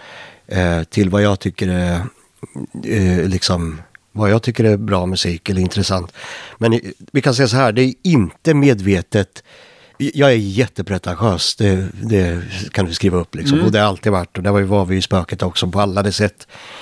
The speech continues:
Speaker 1: Och stoltsera med det, så v-, varför inte? Vad fan, vem ska man lura och varför inte?
Speaker 2: Mm.
Speaker 1: Men, eh, det här är inte något, det, det här är liksom inte så här att jag sitter, att det ska vara svårt eller att jag ska, att jag på något sätt, eller vi på något sätt ska försöka vara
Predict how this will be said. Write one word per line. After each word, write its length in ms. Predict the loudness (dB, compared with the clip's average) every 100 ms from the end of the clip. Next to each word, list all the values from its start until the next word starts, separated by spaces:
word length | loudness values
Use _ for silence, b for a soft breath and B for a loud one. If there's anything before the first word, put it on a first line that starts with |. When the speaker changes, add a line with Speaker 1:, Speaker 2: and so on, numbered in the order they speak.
| B
Speaker 1:
Och 120 | -4 0
stoltsera 540 | 0 2 2 2 2
med 140 | 2
det, 60 | 0
så 120 | -4
v-, 180 | -4 -2
varför 380 | 0 -2 -2 -2
inte? 240 | -2 -2
Vad 100 | -4
fan, 120 | -2 -4
vem 200 | -2 -2
ska 140 | -2 -2
man 140 | 0
lura 320 | 0 0 2
och 60 | 2
varför 220 | 0 0
inte? 280 | -4 -2 -4 B B B
Speaker 2:
Mm. 120 | -8 -4
Speaker 1:
Men, 280 | -2 -2 -2 _ _ _ _ _ _ _ _ _ _ -8
eh, 240 | -2 -2 -2 _ _ _ _
det 200 | -8 0 2
här 300 | 2 2 2
är 40 |
inte 260 | 0 0 2
något, 320 | 0 -4 -12
det, 140 | -6 -2
det 120 | 2
här 140 | 4
är 40 | 4
liksom 300 | 2 2 2
inte 340 | 2 0 0
så 140 | 2
här 80 | 0
att 140 | -2 -4
jag 80 |
sitter, 280 | -4 -2 -2
att 160 | 0 0
det 80 | -2
ska 160 | 0
vara 80 | 0
svårt 560 | 0 2 2 2 0 0
eller 180 | 0 0
att 100 | -2
jag 100 | -2
ska, 300 | 0 0 -2 B B B B B B
att 280 | -6 -4 -2
jag 220 | -2 -2
på 100 | 0
något 340 | 2 0 -2
sätt, 420 | -4 -2 -2 -4 -2
eller 160 | 0
vi 280 | 2 2 2
på 120 | 2
något 300 | 0 0 -2
sätt 200 | -4 -4
ska 180 | -2 -4
försöka 420 | -2 0 0 -2
vara 320 | 0 0 -2